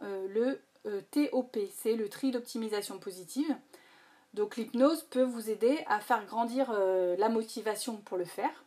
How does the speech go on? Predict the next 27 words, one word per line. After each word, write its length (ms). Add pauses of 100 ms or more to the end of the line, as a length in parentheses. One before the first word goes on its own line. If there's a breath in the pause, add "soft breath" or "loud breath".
(140)
Donc, 340
euh, 140
voilà, 240
faire 180
du 100
tri, 300
c'est 140
pas 120
quelque 220
chose 320 (420 loud breath)
qui 140
est 20
forcément 440
évident. 400
Et 80
puis 160
ça 160
implique 280
aussi 220
pas 160
mal 180
de 120
valeurs 500
et 80
pas 160
mal 220
de, 260